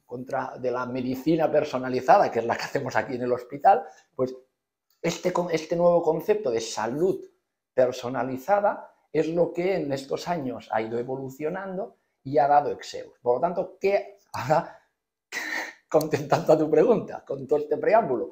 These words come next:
¿qué hace Exeus? Exeus tiene una herramienta precisamente para monitorizar la salud, ¿eh?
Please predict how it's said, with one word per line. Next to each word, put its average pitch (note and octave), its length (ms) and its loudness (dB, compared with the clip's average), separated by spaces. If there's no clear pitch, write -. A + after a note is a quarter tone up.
¿qué G#3+ 400 -4
hace F3 320 -4
Exeus? - 580 -6
Exeus - 520 -2
tiene E3+ 220 -2
una B2+ 220 -4
herramienta D#3 760 -4
precisamente F3 600 -2
para D#3 220 2
monitorizar B2 840 -6
la B2 120 -10
salud, G2+ 360 -18
¿eh? - 280 -12